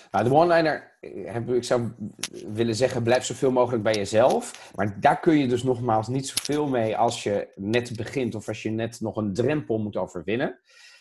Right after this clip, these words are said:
Ehm, de Britten zeggen altijd, "You've got to be the argument." Wees je eigen argument. Dus het maakt eigenlijk niet uit wat je zegt. Maar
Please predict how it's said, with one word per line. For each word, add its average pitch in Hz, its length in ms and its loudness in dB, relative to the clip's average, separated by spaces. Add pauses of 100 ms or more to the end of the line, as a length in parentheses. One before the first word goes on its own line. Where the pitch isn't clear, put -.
Ehm, 123 480 4 (340)
de 127 320 -4
Britten 160 280 4
zeggen 156 220 0
altijd, 147 300 2
"You've 120 160 -4
got 156 160 2
to 120 200 -2
be 165 340 -2
the 143 220 -4
argument." 98 800 0
Wees 165 360 0
je 135 100 -2
eigen 120 300 -2
argument. 104 420 -4
Dus 104 140 -8
het 113 100 -14
maakt 143 200 -8
eigenlijk 156 300 -2
niet - 80 -4
uit 98 200 -4
wat - 260 0
je 113 80 -4
zegt. - 460 -6 (480)
Maar - 120 -10